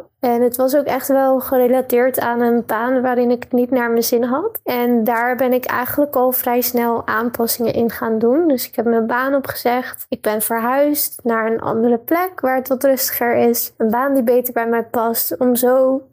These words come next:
mijn stress te kunnen verminderen. En eigenlijk bijna alles om te gooien om een leven te creëren wat beter bij mij en P C O S past.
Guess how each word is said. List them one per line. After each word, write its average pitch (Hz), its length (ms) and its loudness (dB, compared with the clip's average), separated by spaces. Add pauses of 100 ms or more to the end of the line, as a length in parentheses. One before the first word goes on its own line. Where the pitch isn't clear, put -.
(160)
mijn 247 160 0
stress 247 360 0
te - 100 -6
kunnen 262 240 0
verminderen. 320 680 0 (100)
En 247 320 -2
eigenlijk 285 720 -2
bijna 294 320 0
alles 320 380 2
om 269 140 2
te 320 120 0
gooien 330 460 2
om 285 100 2
een 254 140 4
leven 247 280 2
te - 140 -8
creëren 277 440 2
wat 240 180 0
beter 254 300 0
bij 233 140 2
mij 247 440 0 (580)
en 269 320 0
P - 60 -6 (180)
C - 20 -6
O 233 220 2
S 285 120 -2
past. - 480 -4